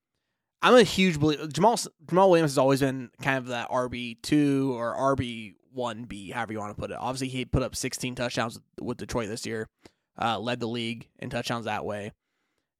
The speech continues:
And I, I honestly don't see Jamal Williams really leaving Detroit. I think he'll end up re-signing there. Um,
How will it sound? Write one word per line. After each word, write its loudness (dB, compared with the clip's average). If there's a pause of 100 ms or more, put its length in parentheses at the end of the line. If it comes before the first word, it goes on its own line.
And 0 (640)
I, 2 (140)
I 2
honestly 8
don't 4
see -4
Jamal -2
Williams -6
really -8
leaving -6
Detroit. 2
I 2
think -8
he'll -4
end -8
up -12
re-signing -10
there. -8 (240)
Um, -6